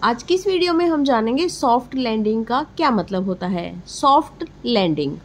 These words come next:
means the controlled descent and subsequent touchdown of a spacecraft on the lunar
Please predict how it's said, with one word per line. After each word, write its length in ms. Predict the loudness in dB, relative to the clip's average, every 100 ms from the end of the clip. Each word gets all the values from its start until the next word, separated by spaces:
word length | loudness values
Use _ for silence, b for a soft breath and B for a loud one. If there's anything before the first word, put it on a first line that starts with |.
| -6 0
means 340 | 2 2 -2 -10 -20 -10 -4
the 80 | -2 0
controlled 720 | 0 2 4 6 4 2 -2 -6 -8 -2
descent 600 | 0 0 2 2 0 -2 -10 -20 -10 -2
and 160 | 0 2
subsequent 920 | 0 -2 -4 -6 -2 0 0 -2 -6 -10 -2
touchdown 680 | -2 -2 -6 0 2 2 0 -2
of 160 | -4 -4
a 20 |
spacecraft 1040 | -6 -6 -4 -2 -4 -4 0 0 -2 -8 -20 B B B 2
on 160 | 6 8
the 80 | 8
lunar 340 | 6 6 4